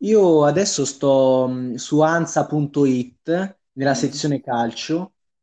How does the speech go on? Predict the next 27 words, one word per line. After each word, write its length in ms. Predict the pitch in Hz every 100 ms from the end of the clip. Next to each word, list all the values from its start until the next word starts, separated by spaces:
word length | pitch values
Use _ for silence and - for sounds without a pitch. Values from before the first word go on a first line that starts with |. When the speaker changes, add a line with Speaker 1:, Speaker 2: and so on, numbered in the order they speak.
| _ _ _
Speaker 1:
e 100 | -
sto 200 | 180 -
leggendo 760 | 233 240 170 151 156 151 147 165
Mbappé 760 | 175 196 208 - 240 262 - - _ _ _
che 180 | - 170
dice: 460 | 165 143 143 131
"Al 300 | - 160 165
Paris 260 | 160 190 226
Saint-Germain 640 | 190 165 175 175 226 233
servono 460 | 175 190 180 175 165
acquisti. 840 | 151 _ 131 120 123 - - 113 - _ _ _ _ _ _ _ _ _ _ _ - - - - _ _ _ _
È 200 | 160 170 -
Speaker 2:
Gua- 160 | 233
Speaker 1:
stata 180 | 240 247
una 160 | 202 190
delusione 640 | 185 190 175 214 240 226
amara", 680 | 160 165 151 139 139 156 185
sempre 380 | - 143 143
parlando 560 | - 131 131 139 135 127
della 220 | 127 127
finale 320 | - 147 139
di 100 | 131
Champions, 840 | 139 139 131 127 - 185 214 - -
poi 320 | - 190 156
continua 540 | 131 156 147 180 160 151
sempre 340 | 180 165 175
Mbappé, 640 | 170 175 190 - 233 233